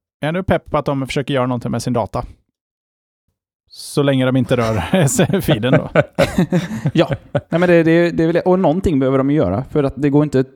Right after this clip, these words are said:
Speaker 2: tillräckligt bra för dem nu. För att jag vet inte ens om de går med, med vinst eller om de fortfarande bara drar in externt kapital för att hålla det,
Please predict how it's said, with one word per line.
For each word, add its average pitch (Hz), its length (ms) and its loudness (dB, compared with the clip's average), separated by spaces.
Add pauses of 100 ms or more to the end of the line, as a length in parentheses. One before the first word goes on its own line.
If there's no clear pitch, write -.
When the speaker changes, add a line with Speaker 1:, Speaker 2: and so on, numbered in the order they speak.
(260)
Speaker 2:
tillräckligt 156 400 0
bra 131 180 0
för 131 200 -2
dem 120 260 -2
nu. 139 280 2 (140)
För 143 100 -2
att 113 100 -2
jag 123 80 0
vet 151 100 0
inte 170 120 -2
ens 127 120 0
om 135 80 -2
de 123 120 0
går 120 120 0
med, 117 320 0
med 131 220 0
vinst 160 300 -4
eller 139 100 0
om 127 60 0
de 123 80 0
fortfarande 131 380 -4
bara 143 200 -2
drar 110 200 -2
in 107 280 -6
externt - 420 -6
kapital 107 400 -4
för 98 120 -6
att 104 40 -2
hålla 101 160 -4
det, 104 200 -2